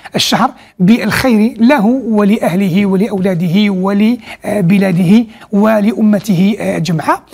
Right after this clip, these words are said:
فنغتنم هذا الشهر، نغتنمه في الخير،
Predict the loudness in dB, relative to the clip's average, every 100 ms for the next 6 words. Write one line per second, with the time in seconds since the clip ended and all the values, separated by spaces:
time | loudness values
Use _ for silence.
0 | -20 -14 -2 -2 0 -2 0 0 0 0
1 | 0 -2 -4 -4 -2 -2 0 0 2 2
2 | 2 0 -4 -20 -10 2 2 2 -2 0
3 | 0